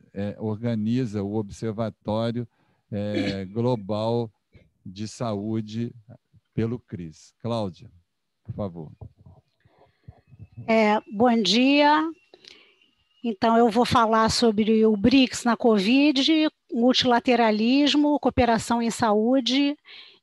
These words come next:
Speaker 2: e cooperação em ciência, tecnologia e inovação. Desde que a pandemia se instalou, é, próximo, por favor.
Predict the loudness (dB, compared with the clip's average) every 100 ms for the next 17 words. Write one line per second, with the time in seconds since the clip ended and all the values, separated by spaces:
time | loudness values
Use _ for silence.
0 | 0 4 4 4 0 2 2 2 0 0
1 | 2 4 2 2 0 0 0 0 -2 -2
2 | 2 2 4 2 0 0 0 0 0 -6
3 | -6 _ _ _ _ _ _ _ _ _
4 | _ _ _ _ _ _ _ _ _ _
5 | _ 2 4 6 4 2 2 2 4 4
6 | 4 2 2 2 2 2 4 6 6 4
7 | 2 -4 _ _ _ -20 _ _ -14 -8
8 | -8 -8 -20 -18 -4 0 0 -2 -10 -16
9 | -8 -6 -6 -10